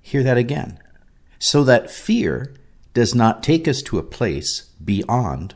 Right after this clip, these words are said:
prudence. See, this, for example, is where one-to-one coaching comes in as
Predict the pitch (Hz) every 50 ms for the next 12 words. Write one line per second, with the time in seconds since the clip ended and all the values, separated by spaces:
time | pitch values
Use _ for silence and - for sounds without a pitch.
0 | - - - - - 160 - - - - 90 90 - - - - - - _ _
1 | _ _ _ _ - _ - - _ - - - - - 117 139 170 - - -
2 | - - 107 98 92 90 101 98 98 98 - 95 87 - - - - - - -
3 | - - _ - 101 90 87 87 92 92 90 87 92 95 101 98 98 92 87 92
4 | 92 92 - - - 95 160 - - - - - - _ _ _ _ _ _ _
5 | - - - 87 85 80 73 87 82 85 87 95 101 101 - - _ _ _ _
6 | _ - - - - 95 95 95 92 95 - -